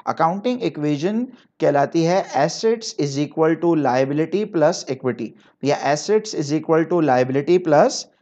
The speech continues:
capital। एग्जांपल से बात करते हैं। एग्जांपल ये, for example, हमने एक गाड़ी खरीदनी है, नई Civic, और Civic, for example, आ रही है चालीस लाख रुपए की, तकरीबन इसी के लगभग प्राइस है, फ़ोर्टी वन, फ़ोर्टी टू। तो वो जो गाड़ी खरीदनी है हमने चालीस लाख रुपए की नई Civic,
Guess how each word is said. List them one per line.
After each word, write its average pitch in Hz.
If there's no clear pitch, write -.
capital। 120
एग्जांपल 214
से 285
बात 180
करते 165
हैं। 185
एग्जांपल 160
ये, 175
for 180
example, 151
हमने 156
एक 143
गाड़ी 135
खरीदनी 143
है, 143
नई 147
Civic, 175
और 147
Civic, 185
for 175
example, 156
आ 143
रही 143
है 170
चालीस 160
लाख 135
रुपए 135
की, 151
तकरीबन 156
इसी 151
के 147
लगभग 135
प्राइस 117
है, 120
फ़ोर्टी 135
वन, 135
फ़ोर्टी 113
टू। 110
तो 185
वो 208
जो 247
गाड़ी 175
खरीदनी 196
है 202
हमने 185
चालीस 196
लाख 180
रुपए 170
की 165
नई 156
Civic, 175